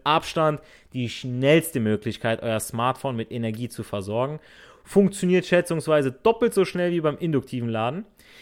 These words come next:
Ihr habt da ja im Prinzip beim induktiven Laden habt ihr ja auch ein Kabel hinten dran. Ihr müsst die Ladestation auch anschließen. Und ich, für meinen Teil, ich fänd's irgendwie dumm, das Ganze halt stecken zu lassen. Klar, es ist bequem, aber ich würd's irgendwie, ich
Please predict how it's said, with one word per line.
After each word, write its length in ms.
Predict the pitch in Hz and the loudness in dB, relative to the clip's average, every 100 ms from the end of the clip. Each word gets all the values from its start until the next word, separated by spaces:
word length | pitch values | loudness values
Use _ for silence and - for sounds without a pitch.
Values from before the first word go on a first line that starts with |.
| - _ - | -20 _ -4
Ihr 180 | 180 175 | -2 0
habt 240 | 233 - | -4 -4
da 120 | 202 | -4
ja 220 | 208 208 175 | -2 -2 -2
im 180 | 185 | -4
Prinzip 320 | 175 180 190 185 | -4 -4 -2 0
beim 160 | 160 | 0
induktiven 440 | 196 202 196 196 180 | 0 0 0 -6 -4
Laden 220 | 170 170 | -6 -6
habt 160 | 175 | -4
ihr 80 | 185 | 0
ja 140 | 175 165 | 4 4
auch 160 | 196 | 4
ein 80 | 147 | 2
Kabel 280 | 120 107 104 | 0 -2 -2
hinten 220 | 101 101 | -4 -6
dran. 160 | 95 98 | -6 -6
Ihr 80 | |
müsst 160 | 143 - | -8 -6
die 120 | 147 | -4
Ladestation 600 | 139 156 165 175 - 170 | 0 -2 -2 -6 -4 -4
auch 220 | - 180 127 | -2 -2 -2
anschließen. 460 | 107 - 104 95 - - - _ | -8 -8 -10 -12 -20 -20 -20 _
Und 160 | 139 151 _ _ _ _ _ | -12 -12 _ _ _ _ _
ich, 440 | 143 196 220 - - | -10 -8 -8 -12 -20
für 160 | - 151 | -14 -10
meinen 400 | 147 151 208 208 | -4 -2 -2 -2
Teil, 220 | 165 170 | -2 -4
ich 160 | 165 - | -4 -6
fänd's 180 | 165 151 | -8 -6
irgendwie 280 | 160 151 139 | -6 -6 -4
dumm, 260 | 156 156 | -4 -4
das 140 | 139 - | -6 -6
Ganze 220 | 139 127 | -6 -6
halt 80 | - | -6
stecken 260 | - - | -10 -10
zu 100 | - | -8
lassen. 300 | 101 101 - _ _ _ _ _ _ - | -6 -6 -12 _ _ _ _ _ _ -12
Klar, 240 | - 139 | -4 -2
es 60 | 135 | -2
ist 120 | 120 | -4
bequem, 460 | - - 135 151 147 | -12 -8 -4 -4 -4
aber 300 | 113 113 - | -6 -6 -8
ich 160 | - | -12
würd's 160 | 107 - | -14 -10
irgendwie, 280 | 107 104 101 | -10 -8 -10
ich 160 | - | -14